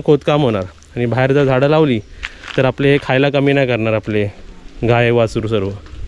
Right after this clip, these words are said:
ओके, तर आता बघा ते काम काय करायला आले.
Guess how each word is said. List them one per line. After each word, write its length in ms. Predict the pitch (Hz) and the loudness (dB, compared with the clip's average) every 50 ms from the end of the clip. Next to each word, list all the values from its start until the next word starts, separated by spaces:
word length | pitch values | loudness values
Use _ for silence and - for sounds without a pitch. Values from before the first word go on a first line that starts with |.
| - - - - - - - - - - - - - - - - - - - - - - - | -8 -8 -8 -8 -8 -10 -10 -8 -10 -8 -8 -8 -8 -8 -10 -12 -12 -12 -12 -12 -8 -6 -6
ओके, 220 | 110 - - 107 95 - - - - - - - | -6 -6 -8 -12 -12 -14 -16 -20 -20 -18 -18 -16
तर 80 | 113 | -14
आता 180 | 117 110 - 123 | -16 -12 -12 -10
बघा 200 | 117 123 127 123 | -10 -8 -10 -8
ते 140 | 120 127 117 | -10 -10 -10
काम 240 | - 120 120 127 | -8 -8 -8 -8
काय 180 | 123 127 127 127 | -8 -6 -6 -6
करायला 280 | 127 127 123 120 120 117 | -6 -6 -6 -6 -6 -6
आले. 180 | 113 120 147 | -6 -6 -8